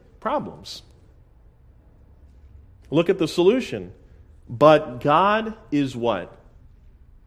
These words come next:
Boy, we need a faithful God, don't we? Isn't it good that that's a quality of His? And we're not talking about He's faithful most of the time.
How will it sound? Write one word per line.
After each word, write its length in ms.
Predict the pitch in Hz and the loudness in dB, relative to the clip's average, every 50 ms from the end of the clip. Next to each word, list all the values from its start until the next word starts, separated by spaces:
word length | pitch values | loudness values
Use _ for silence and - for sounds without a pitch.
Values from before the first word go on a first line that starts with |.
| - - - - - - | -20 -20 -20 -20 -8 -2
Boy, 180 | 170 196 185 | 0 2 2
we 140 | 151 131 120 | 2 2 0
need 180 | 117 113 110 104 | -2 -2 -6 -6
a 20 | |
faithful 380 | 104 - 120 104 101 - 104 101 | -6 -6 -6 -6 -6 -6 -10 -8
God, 260 | 95 104 98 95 87 | -6 -6 -6 -6 -6
don't 200 | 98 110 123 110 | -6 -6 -6 -6
we? 180 | 143 160 160 - - - - - - - _ - - - _ - - - - _ - _ - - - - - - | -6 -8 -8 -10 -18 -20 -20 -20 -20 -20 _ -20 -20 -20 _ -20 -20 -20 -20 _ -20 _ -20 -20 -20 -20 -16 -10
Isn't 220 | - 127 131 156 | -10 -8 -6 -4
it 80 | 165 143 | -6 -4
good 240 | 120 135 147 175 175 | -2 0 0 0 -2
that 120 | 143 113 | -4 -4
that's 260 | 131 123 127 - - | -2 -4 -4 -2 -4
a 260 | 120 110 107 107 101 101 - - - - - - | -4 -4 -4 -6 -6 -10 -16 -20 -20 -20 -20 -20
quality 640 | - - 135 127 131 147 151 147 147 - 165 165 | -8 -2 0 2 2 2 0 -2 -2 -4 -4 -2
of 180 | 143 139 127 117 | 0 -2 -2 -2
His? 460 | 123 139 143 165 185 - - - - - - - _ - - - - _ - _ _ _ _ - - _ _ _ - _ - - | -2 -4 -4 -4 -4 -6 -10 -16 -18 -20 -20 -20 _ -20 -20 -20 -20 _ -20 _ _ _ _ -20 -20 _ _ _ -20 _ -4 -4
And 120 | 139 135 | -2 2
we're 100 | 143 180 | 2 4
not 180 | 220 214 196 - | 4 2 2 2
talking 260 | 214 214 226 208 180 | 2 0 0 0 0
about 400 | 151 147 143 - - - - - - | 0 0 0 0 -4 -12 -20 -10 -2
He's 180 | 151 147 143 - | -2 -2 -2 -2
faithful 720 | - - - 185 190 190 190 190 180 165 156 156 156 - | -8 -2 2 4 4 4 2 2 4 4 4 4 4 -2
most 480 | - 127 131 139 151 165 170 - - - | -8 -4 0 4 6 6 6 4 0 -6
of 120 | 160 120 | -6 -6
the 40 | 110 | -8
time. 400 | 101 - 127 104 95 85 78 85 | -10 -8 -6 -6 -6 -6 -10 -14